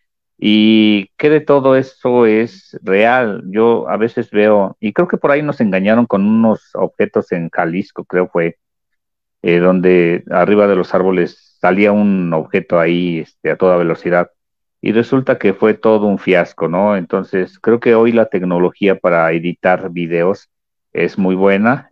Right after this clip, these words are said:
y nos puede engañar. Entonces, aguas, aguas, este, hay que estar muy pendientes.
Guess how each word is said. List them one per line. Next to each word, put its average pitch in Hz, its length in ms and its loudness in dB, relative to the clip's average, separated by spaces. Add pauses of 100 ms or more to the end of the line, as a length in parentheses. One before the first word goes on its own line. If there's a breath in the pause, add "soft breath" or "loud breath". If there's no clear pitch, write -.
y 87 140 -6
nos 85 200 -6
puede 85 280 0
engañar. 95 540 -2 (120)
Entonces, 92 680 -4 (440)
aguas, 92 640 -2 (160)
aguas, 92 400 -4
este, 82 520 -6
hay 95 100 0
que - 60 -16
estar 98 200 -2
muy 98 120 -2
pendientes. 101 720 -2